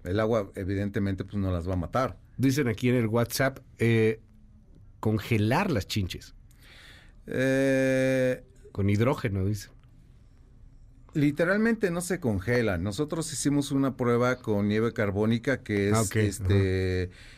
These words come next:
Speaker 1: eh, ni-, este, dióxido de carbono congelado.
Speaker 2: Ajá.
Speaker 1: Eh, de hecho, cuando hacemos prácticas con cucarachas, las metemos al refrigerador,
Speaker 2: Ujú.
Speaker 1: se quedan quietas,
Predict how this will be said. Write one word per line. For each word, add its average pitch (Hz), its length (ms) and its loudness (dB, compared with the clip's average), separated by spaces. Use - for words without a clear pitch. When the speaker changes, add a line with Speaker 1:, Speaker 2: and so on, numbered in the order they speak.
Speaker 1:
eh, 87 520 -4
ni-, 113 240 0
este, 98 680 -2
dióxido 123 340 0
de 113 80 -4
carbono 104 400 -2
congelado. 104 500 -2
Speaker 2:
Ajá. 110 280 2
Speaker 1:
Eh, 104 560 0
de 123 80 2
hecho, 131 220 0
cuando 113 220 0
hacemos 113 260 0
prácticas 113 500 -4
con 101 160 -4
cucarachas, 120 560 -2
las 117 180 -4
metemos 104 400 -2
al 98 80 -4
refrigerador, 101 640 -2
Speaker 2:
Ujú. 113 160 2
Speaker 1:
se 120 180 0
quedan 120 360 2
quietas, 120 640 -2